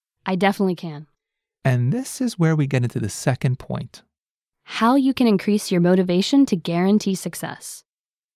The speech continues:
Speaker 2: So because I realize how important a language Spanish is, I actually have a Spanish tutor for the kids. So the kids are learning Spanish too.
Speaker 1: Well, that's not quite a strong reason.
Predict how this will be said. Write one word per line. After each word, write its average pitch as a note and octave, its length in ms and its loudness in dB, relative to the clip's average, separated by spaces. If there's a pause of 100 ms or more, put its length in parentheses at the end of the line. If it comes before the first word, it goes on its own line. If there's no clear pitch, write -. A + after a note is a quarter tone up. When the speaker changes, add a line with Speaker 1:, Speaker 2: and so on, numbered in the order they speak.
(200)
Speaker 2:
So - 280 -2 (100)
because A#3+ 440 0
I D#3 100 2
realize A#2+ 500 0
how A#2 160 -4
important A#2 560 -4 (160)
a B2 100 -4
language G#2+ 720 -4
Spanish A2 640 -2
is, - 520 -2 (220)
I C3 240 -4
actually C4+ 640 -4 (220)
have D3 540 -2
a - 80 -12
Spanish D3+ 480 -2
tutor C#3+ 300 -2
for - 160 -6
the G#2+ 100 -6
kids. - 380 -8 (800)
So B2+ 400 -2
the B2 120 0
kids - 520 -4 (120)
are D3 140 0
learning G#2+ 580 0
Spanish - 800 -6
too. - 340 -6 (600)
Speaker 1:
Well, F#4 200 2
that's G#4+ 240 0
not F4+ 240 4 (180)
quite D#4 600 -4
a G#3+ 100 0
strong F3 420 -2
reason. F3 600 -4